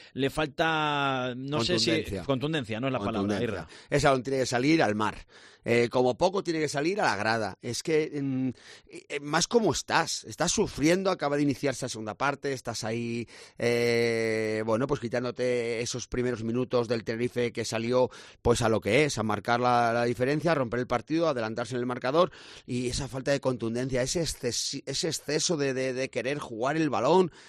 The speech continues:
Speaker 2: ese balón, siendo, y siendo central, ese balón tienes ahí fuera y a otra cosa.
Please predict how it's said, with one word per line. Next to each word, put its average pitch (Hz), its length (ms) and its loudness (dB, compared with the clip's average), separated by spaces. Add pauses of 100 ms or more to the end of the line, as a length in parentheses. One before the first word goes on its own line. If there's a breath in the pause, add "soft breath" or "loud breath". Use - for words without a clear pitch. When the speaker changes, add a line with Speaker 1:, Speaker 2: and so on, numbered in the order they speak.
(520 loud breath)
Speaker 2:
ese 233 200 4
balón, 147 280 4
siendo, 208 360 2
y 147 140 4
siendo 247 400 2
central, 104 720 -2 (160)
ese - 260 -2
balón 127 200 2
tienes 120 200 -4
ahí 95 120 -4
fuera 139 320 0
y 131 60 -2
a 110 80 -2
otra 127 180 -8
cosa. 95 320 -14